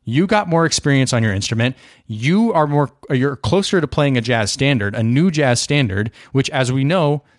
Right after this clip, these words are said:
the more jazz standards we learn, the better we're gonna get. That's just a fact. Then, you know, that's a good day's work.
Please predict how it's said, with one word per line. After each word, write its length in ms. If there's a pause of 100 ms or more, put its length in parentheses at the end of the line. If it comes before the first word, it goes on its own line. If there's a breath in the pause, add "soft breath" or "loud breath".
the 80
more 200
jazz 260
standards 320
we 140
learn, 300
the 100
better 280
we're 120
gonna 180
get. 420 (120)
That's 180
just 180
a 60
fact. 640 (760 soft breath)
Then, 500 (120)
you 80
know, 140
that's 380
a 20
good 200
day's 220
work. 380